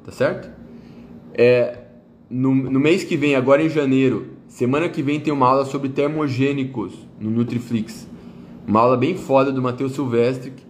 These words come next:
que vai falar de efedrina, clenbuterol, vai falar de termogênicos de suplementos e farmacológicos.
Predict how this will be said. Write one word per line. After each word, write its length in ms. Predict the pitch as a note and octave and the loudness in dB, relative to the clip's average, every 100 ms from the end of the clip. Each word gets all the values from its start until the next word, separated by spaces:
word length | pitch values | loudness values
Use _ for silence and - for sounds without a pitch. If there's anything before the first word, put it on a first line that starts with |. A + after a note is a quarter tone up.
| - - - | -20 -20 -8
que 80 | A#2+ | 2
vai 140 | B2 | 2
falar 320 | B2+ C3 A#2+ A2 | 4 4 4 2
de 100 | A#2 | 0
efedrina, 640 | - D3 C3 C3+ B2+ A2 | -2 -2 0 2 0 -2
clenbuterol, 1080 | G#2+ A2+ A2 A2 C3+ C3 B2+ B2+ A#2+ A#2 - - - - - | -6 -6 -6 -2 0 4 4 4 0 -4 -14 -20 -20 -20 -12
vai 100 | G2+ | -10
falar 380 | - A2 A2 G#2+ | -4 0 0 -2
de 320 | A2 G#2+ G#2+ - - - - - | -4 -6 -8 -14 -20 -20 -20 -4
termogênicos 640 | A#2 A#2+ B2+ A#2+ A#2+ A#2+ | 2 4 4 4 2 0
de 80 | A#2 | -6
suplementos 640 | A2 C3+ C#3+ C3 D3 E3 D#3 | -4 -2 2 2 2 -2 -6
e 60 | |
farmacológicos. 1080 | D3 C#3+ C#3 C3 C3+ A#2+ A2+ F#2+ - - | -2 0 -2 -2 0 2 2 0 -8 -18